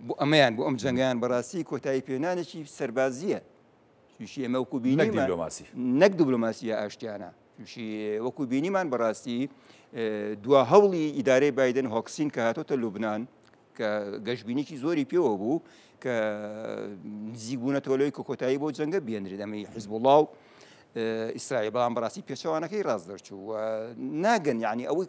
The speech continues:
Speaker 1: ئەو، ئەو مەتالیبانەی کە ئیسرائیل هەیەتی، بۆ نمونە، ئەگەر ئێمە ئەمە وەکو نمونەیەک وەرگرین، بەڕاستی زۆر جوان
Speaker 2: بەڵێ.
Speaker 1: دەرەکەوێت.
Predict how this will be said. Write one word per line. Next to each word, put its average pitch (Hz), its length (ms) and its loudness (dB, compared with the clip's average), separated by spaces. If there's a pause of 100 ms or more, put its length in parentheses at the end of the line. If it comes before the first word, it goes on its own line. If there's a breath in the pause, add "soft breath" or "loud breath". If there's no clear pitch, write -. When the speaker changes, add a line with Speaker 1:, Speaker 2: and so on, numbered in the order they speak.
Speaker 1:
ئەو، 185 80 0 (180)
ئەو 202 160 4
مەتالیبانەی 143 600 0
کە 160 120 -8
ئیسرائیل 143 460 -4
هەیەتی، 107 400 -4
بۆ 135 80 2 (100)
نمونە، 131 340 0 (420 loud breath)
ئەگەر 120 200 -2
ئێمە 147 160 2
ئەمە 139 160 4
وەکو 143 220 0
نمونەیەک 117 440 4
وەرگرین، 104 360 0
بەڕاستی 104 400 -12
زۆر 131 180 0
جوان 95 160 -4
Speaker 2:
بەڵێ. 90 60 -12
Speaker 1:
دەرەکەوێت. 92 440 -12